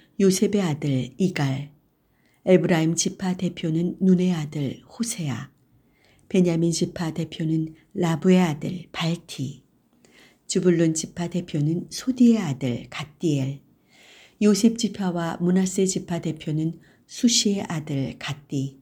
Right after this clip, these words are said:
단 지파 대표는 그말리의 아들 암미엘,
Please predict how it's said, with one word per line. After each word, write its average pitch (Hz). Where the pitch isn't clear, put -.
단 180
지파 175
대표는 160
그말리의 175
아들 151
암미엘, 151